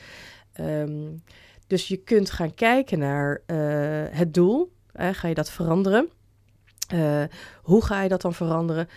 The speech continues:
Hoe ga je je vervolgens organiseren? Nou, in ons boek, eh, lichten we dat bijvoorbeeld toe door middel van de commons. Het is eigenlijk een, een, een, een manier om je veel meer in een gemeenschap te organiseren. Veel meer zelfsturend. Ehm, eh,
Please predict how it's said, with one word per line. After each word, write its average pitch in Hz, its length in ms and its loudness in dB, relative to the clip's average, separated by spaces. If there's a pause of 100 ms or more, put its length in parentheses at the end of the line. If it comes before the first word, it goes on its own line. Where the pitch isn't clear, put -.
(120)
Hoe 175 140 -2
ga 165 120 0
je 151 140 4
je 151 120 4
vervolgens 160 400 -2
organiseren? 208 840 0
Nou, 180 140 -2
in 143 80 -4
ons 160 200 -2
boek, 151 300 -6 (100)
eh, 170 120 -10 (360)
lichten 160 360 -4
we 147 60 -4
dat 147 100 -8
bijvoorbeeld 160 460 -2
toe 170 160 0
door 151 180 -2
middel 156 200 0
van 143 180 -6
de 139 120 -4
commons. 196 600 -2 (460)
Het - 80 -20
is - 100 -14
eigenlijk 175 400 -6
een, 147 220 -6
een, 151 100 -6
een, 156 300 -8
een 147 100 -6
manier 170 560 4
om 160 240 -2
je 151 140 0
veel 175 280 4
meer 156 220 0
in 151 80 -4
een 147 140 -4
gemeenschap 208 680 -4
te - 80 -6
organiseren. 185 800 -4 (300)
Veel 185 180 0
meer 156 140 0
zelfsturend. 185 840 0 (540)
Ehm, 170 580 0 (580)
eh, 165 100 -16